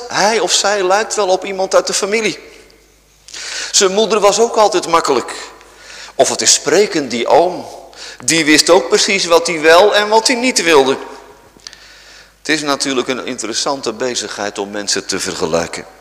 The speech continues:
En om je daarbij te ver-, in te verdiepen. Maar is ook wel een beetje glad ijs. Want kun je altijd alles van iedereen weten.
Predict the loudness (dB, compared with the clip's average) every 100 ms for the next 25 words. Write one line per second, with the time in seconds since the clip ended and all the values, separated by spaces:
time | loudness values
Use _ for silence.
0 | _ _ -20 -20 -6 0 2 2 0 2
1 | 4 4 4 0 -2 -6 -10 -10 -10 -8
2 | -6 -6 -6 -6 -8 -8 -2 -2 -2 -6
3 | -12 -20 -20 -20 -20 -20 -20 -20 -20 _
4 | _ _ _ _ -14 -4 -2 0 -2 -2
5 | -4 -4 -4 -6 -2 -2 0 -2 -2 -6
6 | -6 -6 -8 -10 -12 -20 _ _ _ _
7 | _ _ _ _ _ _ -20 _ _ -14
8 | -14 -14 -8 -4 -2 -2 -2 -4 -2 -2
9 | 0 -2 -4 -4 -6 -6 -6 -6 -4 -4
10 | -4 -8